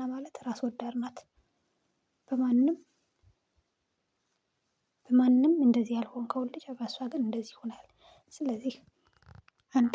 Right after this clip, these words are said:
ለሀና እንዳትከራከር።» «እንዴ፣ እንዴት እንዴት ትላለህ? አንተ ድንጋይ ራስ፣ እስኪ ዝም በል» ምናምን ሲባባሉ ሁለቱም ይጣላሉ።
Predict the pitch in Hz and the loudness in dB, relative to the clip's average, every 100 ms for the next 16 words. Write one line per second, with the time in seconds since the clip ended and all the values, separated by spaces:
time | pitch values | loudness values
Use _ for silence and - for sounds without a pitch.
0 | 247 - 240 226 214 196 - - - 220 | 0 0 4 6 4 0 -6 -8 -6 -6
1 | - - - - _ _ - 359 359 359 | -8 -14 -16 -20 _ _ -4 -2 2 4
2 | 392 392 392 370 349 349 311 320 311 320 | 6 4 2 -2 -2 -2 -2 2 2 4
3 | 311 330 302 269 - - 294 302 262 233 | 2 2 0 -4 -6 -2 0 2 2 0
4 | - _ 254 240 - _ _ - 240 240 | -8 _ -14 -14 -16 _ _ -10 -6 -6
5 | 220 233 - 294 - - - _ - - | -6 -8 -8 -10 -10 -20 -20 _ -20 -2
6 | 330 262 - - _ _ _ _ - 247 | 0 0 -4 -14 _ _ _ _ -4 -2
7 | 214 - | -4 -8